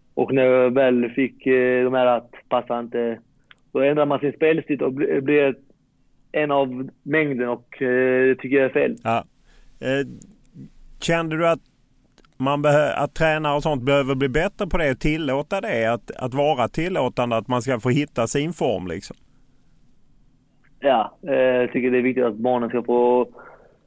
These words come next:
Speaker 1: utvecklas på sitt sätt. Eh, sen ska man ge råd och, eh, förslag på hur man ska göra för att bli ett lag, men i, som barn så är det viktigast att barnen ska få utvecklas och bli bra på det de vill bli bra på, och, eh,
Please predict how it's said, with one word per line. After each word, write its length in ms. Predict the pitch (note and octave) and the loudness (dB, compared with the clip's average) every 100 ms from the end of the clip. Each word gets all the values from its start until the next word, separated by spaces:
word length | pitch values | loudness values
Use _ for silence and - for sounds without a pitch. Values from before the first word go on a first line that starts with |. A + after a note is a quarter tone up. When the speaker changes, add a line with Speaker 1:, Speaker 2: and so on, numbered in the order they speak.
| _ _ | _ _
Speaker 1:
utvecklas 460 | - D3+ D3+ C#3+ C3 | 0 2 2 0 0
på 100 | C#3 | 0
sitt 240 | F3+ D#3+ | 2 0
sätt. 220 | - C#3+ - - - - | 2 0 0 -14 -12 -4
Eh, 760 | B2+ B2+ B2 B2 B2 A#2+ - | -2 0 2 2 2 0 -2
sen 100 | C3+ | -6
ska 120 | A#2 C3 | -2 0
man 140 | C3+ | 2
ge 120 | C3+ | 4
råd 360 | C3 C#3+ C3+ B2+ | 6 4 4 2
och, 280 | A#2+ - C#3+ | -2 -2 0
eh, 280 | C3 B2+ A#2+ | 2 0 -2
förslag 440 | C3+ - C3+ B2+ | -6 0 0 0
på 100 | B2+ | 0
hur 100 | B2+ | 0
man 140 | B2+ A#2+ | 0 -2
ska 260 | C3 B2+ - - - - - _ - | 2 0 -2 -18 -20 -20 -20 _ -2
göra 400 | C3 C3+ C3 A#2+ | 2 4 4 0
för 160 | - B2 | -2 -4
att 80 | |
bli 220 | - C3 B2+ | -4 -4 -2
ett 80 | |
lag, 360 | C3 D#3 C3+ B2 | 2 2 2 0
men 180 | B2+ B2+ | -4 -4
i, 360 | B2+ B2+ A#2+ - - | -2 -4 -6 -10 -4
som 160 | C#3 | -2
barn 360 | B2+ C#3 B2+ A#2 | 2 2 2 -2
så 60 | C3 | -2
är 80 | B2+ | -2
det 60 | |
viktigast 440 | B2 C3 - B2 B2 | 0 -2 -2 -4 -2
att 100 | A#2+ | -2
barnen 340 | B2+ B2+ A#2+ | 0 0 -2
ska 160 | A#2 A#2+ | -4 -4
få 280 | B2 B2 A#2+ - _ - | 0 0 0 -8 _ -6
utvecklas 560 | C#3+ C3+ C3 B2 B2+ A#2 | -2 0 0 0 0 0
och 80 | B2 | -2
bli 180 | B2 B2 | 0 2
bra 200 | B2+ B2 | 2 2
på 340 | B2+ B2+ A#2+ - - _ - | 2 2 0 -4 -20 _ -2
det 220 | C#3 C3 | 2 2
de 260 | D3 D3 | 2 2
vill 100 | B2+ B2 | 0 -2
bli 140 | B2+ | -2
bra 180 | B2+ A#2+ | 0 -2
på, 180 | B2+ B2 | 0 -2
och, 200 | - C#3 | -2 -2
eh, 320 | B2+ B2 | 0 0